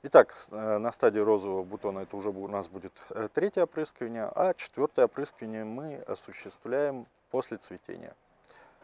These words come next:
Это обычно происходит через, э, примерно три-четыре недели или, э, спустя после вот опрыскивания по розовому бутону.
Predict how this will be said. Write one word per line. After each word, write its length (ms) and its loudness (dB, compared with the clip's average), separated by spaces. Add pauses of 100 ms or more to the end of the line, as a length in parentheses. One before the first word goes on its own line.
(340)
Это 400 2
обычно 360 0
происходит 560 -8
через, 540 -6
э, 380 -10 (100)
примерно 520 -8 (380)
три-четыре 1000 -6
недели 600 -6 (1080)
или, 340 -6 (200)
э, 360 -14
спустя 480 -2
после 400 -10
вот 220 -10
опрыскивания 480 -10
по 80 -4
розовому 260 -2
бутону. 380 -12